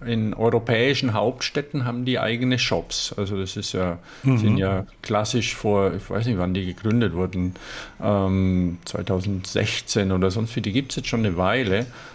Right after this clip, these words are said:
Speaker 1: aber, ähm, klassische Versender, aber haben eben jetzt auch in, in großen Städten überall Shops.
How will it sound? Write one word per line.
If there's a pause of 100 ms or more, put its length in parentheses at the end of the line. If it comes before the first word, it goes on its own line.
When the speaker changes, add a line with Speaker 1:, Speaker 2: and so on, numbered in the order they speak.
(180)
Speaker 1:
aber, (480)
ähm, (1900)
klassische
Versender,
aber
haben
eben
jetzt
auch
in, (160)
in
großen
Städten
überall
Shops.